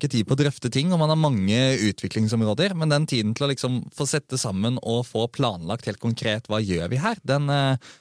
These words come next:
den tror jeg lærere alltid føler på at det ikke vil være nok av, da, uansett hvor mye tid man får, eh, også,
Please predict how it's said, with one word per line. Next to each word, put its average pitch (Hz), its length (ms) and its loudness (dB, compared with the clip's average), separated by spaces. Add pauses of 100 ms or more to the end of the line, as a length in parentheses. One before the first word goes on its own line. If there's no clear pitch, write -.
(140)
den 143 140 0
tror 123 160 0
jeg 123 240 2
lærere 107 340 0 (240)
alltid 104 540 -2
føler 101 180 0
på 92 120 -4
at - 80 -18
det 95 80 -4
ikke 90 100 -4
vil 92 80 0
være 104 140 2
nok - 160 -4
av, 127 60 0
da, 139 60 0 (140)
uansett 110 400 -4
hvor 123 80 -2
mye 110 240 2
tid 90 240 -4
man 113 160 -2
får, 120 320 2 (240)
eh, 101 420 -2
også, 147 300 -2